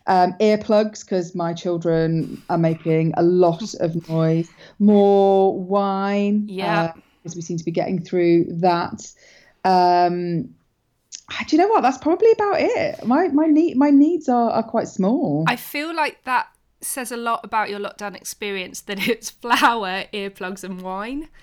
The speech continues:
Speaker 1: Yeah, yeah, yeah.
Speaker 2: And I'm
Speaker 1: Yeah.
Speaker 2: really with that.
Speaker 1: <laughs>
Speaker 2: I'm really with that. I like it. I actually ended up through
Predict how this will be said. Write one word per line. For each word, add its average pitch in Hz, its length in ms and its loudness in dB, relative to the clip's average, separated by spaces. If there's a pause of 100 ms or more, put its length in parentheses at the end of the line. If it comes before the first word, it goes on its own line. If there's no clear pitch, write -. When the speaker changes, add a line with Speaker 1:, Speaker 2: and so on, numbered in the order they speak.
(160)
Speaker 1:
Yeah, 226 160 4
yeah, 370 140 2
yeah. 302 240 0
Speaker 2:
And 214 140 -2
I'm 226 100 -4
Speaker 1:
Yeah. 214 60 -2
Speaker 2:
really 277 220 -4
with 226 280 -8
that. 170 340 -6 (340)
Speaker 1:
<laughs> 254 180 -2
Speaker 2:
I'm 254 360 2
really 214 280 -2
with 196 200 -8
that. 180 200 -6
I 196 60 -6
like 208 280 -4
it. 214 100 -4
I 220 120 0
actually 226 640 -6
ended 214 320 -8
up - 260 -4
through 196 540 -6